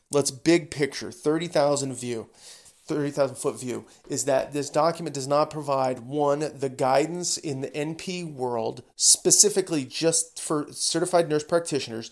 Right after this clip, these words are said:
to deviate what the population focus really means. And the fights that are out there between the interested,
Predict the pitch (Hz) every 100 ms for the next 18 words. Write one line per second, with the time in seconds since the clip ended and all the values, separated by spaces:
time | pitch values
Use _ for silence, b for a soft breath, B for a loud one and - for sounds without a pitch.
0 | B B B B - 147 - 180 185 180
1 | 160 160 - 143 156 - - 151 143 139
2 | 131 123 - 135 127 120 117 127 135 127
3 | 120 117 104 - - _ _ _ b b
4 | b b b b _ _ _ _ _ -
5 | 156 135 - - 175 185 - 170 156 139
6 | 151 151 147 127 - 131 - 170 170 170
7 | 151 147 151 147 143 - 143 139 -